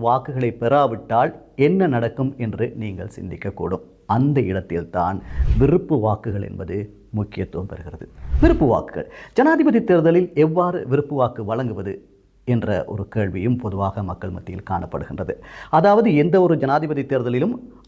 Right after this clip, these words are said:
அதிகமானோர் விருப்பு வாக்கு வழங்குவதில்லை. ஒரு சிலர் மாத்திரமே விருப்பு வாக்கு வழங்குவதை வழமையாக கொண்டிருக்கின்றார்கள். அதற்கு பிரதான காரணம், இலங்கையினுடைய பாராளுமன்ற தேர்தலிலோ அல்லது மாகாண சபை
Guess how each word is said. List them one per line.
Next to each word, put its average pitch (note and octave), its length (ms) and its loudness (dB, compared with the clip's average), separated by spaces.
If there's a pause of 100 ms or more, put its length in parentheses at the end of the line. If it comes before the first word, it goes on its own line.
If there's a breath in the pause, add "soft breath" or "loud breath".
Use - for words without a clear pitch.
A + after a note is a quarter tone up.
(120)
அதிகமானோர் F#3 680 4 (100)
விருப்பு C3+ 300 -2
வாக்கு G#2+ 260 -2
வழங்குவதில்லை. F#2 540 -6 (200)
ஒரு D#3+ 200 4
சிலர் C3 220 2 (100)
மாத்திரமே A2+ 440 -2 (200)
விருப்பு A#2+ 280 -4
வாக்கு G#2+ 320 -2
வழங்குவதை G#2 420 -2 (440 loud breath)
வழமையாக A2 540 0
கொண்டிருக்கின்றார்கள். G2 760 -2
அதற்கு E3 280 0
பிரதான E3 420 2
காரணம், C3 280 0 (460 loud breath)
இலங்கையினுடைய G#3 680 6 (120)
பாராளுமன்ற D#3+ 580 2
தேர்தலிலோ C3+ 420 2 (240)
அல்லது C#3+ 220 2 (100)
மாகாண D#3 320 0 (120)
சபை C3+ 180 0